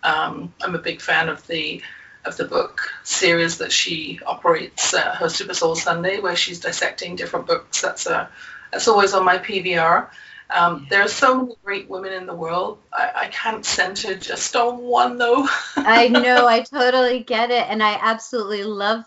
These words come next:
Speaker 2: the Super Soul Sunday. So I think that was a great one to bring up. There's fantastic information and inspiration in those.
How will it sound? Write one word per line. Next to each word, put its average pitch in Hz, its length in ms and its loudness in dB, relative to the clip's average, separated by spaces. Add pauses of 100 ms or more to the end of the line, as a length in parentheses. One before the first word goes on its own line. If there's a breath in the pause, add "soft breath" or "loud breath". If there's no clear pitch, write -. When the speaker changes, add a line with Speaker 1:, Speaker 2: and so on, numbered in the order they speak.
Speaker 2:
the 190 140 -12
Super 196 380 -10
Soul 190 240 -8
Sunday. 185 360 -6
So 175 400 0 (240 loud breath)
I 185 100 -6
think 208 200 4
that 202 160 6
was 185 140 -2
a 180 40 -4
great 214 300 2
one 214 160 0
to 214 100 -6
bring 180 340 0
up. 170 220 0
There's 190 320 -8
fantastic - 1300 -2
information 185 720 -2
and 165 100 0
inspiration 175 800 -2
in 147 160 0
those. 160 460 2